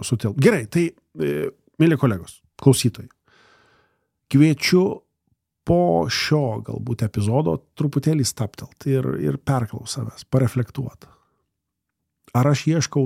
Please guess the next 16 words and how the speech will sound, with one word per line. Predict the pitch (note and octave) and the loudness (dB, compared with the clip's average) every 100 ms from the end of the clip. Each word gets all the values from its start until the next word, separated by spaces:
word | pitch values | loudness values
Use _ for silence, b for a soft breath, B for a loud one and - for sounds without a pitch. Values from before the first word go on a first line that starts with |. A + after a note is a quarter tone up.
| B2 | 0
trumposios, | B2 G2+ - A#2+ D#3 - E3+ - | -2 -2 -6 -4 -2 -2 -6 -8
tokios | C#3+ C#3 A2+ | -6 -4 0
greitosios | B2+ A2 A2+ C3 E3+ D#3+ | -2 -2 -2 -2 -4 -6
schemos, | F3+ F#3 F3+ - | -6 -4 -6 -4
ar | D3+ | -4
aš | C3+ - | -4 -4
statau | B2+ B2+ A#2+ | -2 -2 -2
savo | - B2 A2+ | -2 -2 -2
kaip, | - A2 - | -6 -8 -10
a, | B2 A2 A#2 _ b b b b b b b | -8 -8 -10 _ b b b b b b b
kaip | - A#2+ | 0 4
coachingo | C#3+ B2+ A2+ G2+ | 4 2 -2 -4
specialisto, | - G#2+ B2 F#3+ - - | -6 -2 0 0 -2 -6
arba | - G#2 - | -4 -4 0
kaip | B2+ - | 0 2
to, | D3 | 2